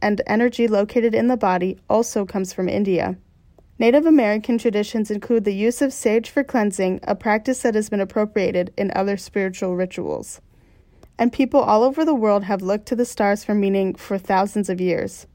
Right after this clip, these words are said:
Of course, it can be difficult to trace the roots of spiritual practices, and not all practices have a clear lineage.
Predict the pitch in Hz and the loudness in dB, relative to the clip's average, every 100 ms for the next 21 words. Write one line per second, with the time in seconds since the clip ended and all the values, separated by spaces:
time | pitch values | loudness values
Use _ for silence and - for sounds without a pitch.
0 | _ _ - - - - - 233 - 277 | _ _ -20 -20 -20 -20 -4 -4 2 4
1 | 294 - 277 277 240 214 214 220 214 214 | 4 4 0 2 0 0 -2 -2 -2 -2
2 | - - - 220 226 208 185 202 220 - | -2 -6 0 0 0 -2 0 2 0 -2
3 | 190 - 185 185 196 175 175 175 180 - | -6 -4 -4 -2 -4 -2 -2 -2 -6 -4
4 | 180 180 - - - - - 226 240 262 | -4 -4 -12 -20 -20 -10 0 2 4 4
5 | 240 226 226 202 - 208 185 185 196 190 | 2 2 0 0 -2 -4 -4 -4 -4 -4
6 | - 220 196 190 180 95 185 - | 0 0 2 2 2 0 -4 -12